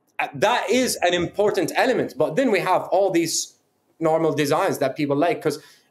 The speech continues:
i-, in my opinion, a lot of people like the, uh, the, a lot more chill, mellow designs and, um, uh, a little mysterious. Also the, the, uh, like, hardcore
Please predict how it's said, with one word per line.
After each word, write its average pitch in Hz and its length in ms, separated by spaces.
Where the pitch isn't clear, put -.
i-, 151 40
in 165 120
my 220 120
opinion, 214 600
a 147 60
lot 202 160
of 220 120
people 170 320
like 156 380
the, 147 360
uh, 123 220
the, 139 360
a 139 60
lot 151 260
more 147 200
chill, 139 640
mellow 131 680
designs 127 680
and, 127 220
um, 117 320
uh, 117 920
a 139 40
little 165 320
mysterious. 156 800
Also 160 320
the, 143 340
the, 135 340
uh, - 100
like, 269 260
hardcore 165 600